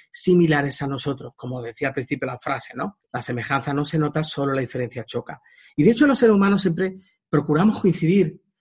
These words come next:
y procuramos te-, y procuramos tener puntos en común con, con nuestros semejantes. Si tú seguro que te, te transportas a cualquier conversación en la que acabas de conocer a una persona, lo que en muchas ocasiones estamos intentando es buscar puntos de conexión. Ah, ¿conoces a tal persona? Ah,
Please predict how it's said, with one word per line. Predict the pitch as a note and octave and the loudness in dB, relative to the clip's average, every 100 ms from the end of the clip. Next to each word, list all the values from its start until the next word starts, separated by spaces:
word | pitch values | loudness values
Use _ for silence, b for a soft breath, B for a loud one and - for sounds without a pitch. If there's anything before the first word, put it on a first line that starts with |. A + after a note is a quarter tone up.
| _ - | _ -4
y | |
procuramos | D3+ E3 F#3 F#3 | 2 2 2 0
te-, | F#3+ - | -4 0
y | E3 D#3+ | 0 2
procuramos | D#3 D#3 D#3+ F3+ | 0 0 0 -2
tener | F#3 F3+ E3+ | -2 -2 0
puntos | G#3 A3 G3 F3 | 2 2 2 0
en | |
común | E3 D3+ E3 | 0 0 0
con, | E3 E3 C#3+ C3 - _ _ | 0 0 -2 -4 -10 _ _
con | D3 C#3+ | -4 -2
nuestros | C#3+ C#3 | -2 -6
semejantes. | C3 B2 - C3 B2+ - - - _ _ - | -8 -8 -6 -6 -6 -10 -12 -18 _ _ -8
Si | C3+ B2+ | -6 -2
tú | C#3+ C#3 | 0 2
seguro | D#3 D3 D3+ D3+ | 2 4 4 4
que | D#3 D3+ | 0 0
te, | D3+ C#3+ C#3 C#3 | 2 4 2 0
te | C3+ C#3 | -2 -4
transportas | C#3 - D#3 D#3 C#3 | -6 -2 0 0 -2
a | C#3 | -2
cualquier | C3+ B2+ C#3+ | -4 -2 -2
conversación | D3 C#3+ C3+ D3 C3 D3+ D3+ | 2 2 0 -4 -2 0 0
en | |
la | C#3+ | -2
que | C3 | -4
acabas | B2+ C#3 C#3+ | -2 0 0
de | D3 | -2
conocer | D3 C#3+ C3 D3 | 0 -2 -2 -2
a | D3 | -2
una | C#3 | -4
persona, | C3+ - C#3 C#3+ - b b | -6 -6 -6 -6 -10 b b
lo | C#3+ C#3 | -4 0
que | D3 | 2
en | |
muchas | D#3 F3 E3 | 2 2 2
ocasiones | D#3+ E3+ D#3+ | 0 -2 -2
estamos | D#3+ D#3 D3+ | 0 0 0
intentando | D3 C#3+ C#3+ C#3+ C#3+ C#3+ | 0 -2 0 0 2 0
es | C#3+ - | -2 -6
buscar | D3+ D#3+ F3 E3 | -8 -6 -4 -2
puntos | F3 D3+ | -2 -2
de | C#3 | -6
conexión. | C3+ B2+ - B2 - B B | -6 -8 -6 -8 -10 B B
Ah, | - B3 B3 | -2 0 0
¿conoces | D3 F3 A3+ A3 | 0 0 0 0
a | |
tal | G#3 F#3+ | 0 -2
persona? | G3 A#3 G3+ F3+ | -2 0 -2 -2
Ah, | F#3 A#3 | -2 0